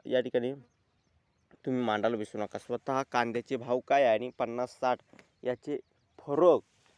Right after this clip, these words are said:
याचा बदल हे किती आहे, हे नक्की तुम्हाला सविस्तर मांडायचं आहे. शेतकरी मित्रांनो, जी काय महत्त्वाची कांदा बाजारभाव संदर्भातील अपडेट आपण आपल्या चॅनलच्या माध्यमातून बघत असतो दररोज,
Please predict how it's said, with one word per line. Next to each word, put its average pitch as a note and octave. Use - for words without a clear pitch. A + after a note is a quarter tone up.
याचा A#2+
बदल B2
हे D3
किती F3+
आहे, C3
हे -
नक्की D#3+
तुम्हाला C#3+
सविस्तर C3
मांडायचं G#2
आहे. G#2
शेतकरी C3+
मित्रांनो, D3+
जी B2+
काय D#3
महत्त्वाची C3
कांदा C3+
बाजारभाव B2+
संदर्भातील B2+
अपडेट C3+
आपण A#2
आपल्या A#2+
चॅनलच्या B2+
माध्यमातून B2
बघत A#2
असतो B2
दररोज, A#2+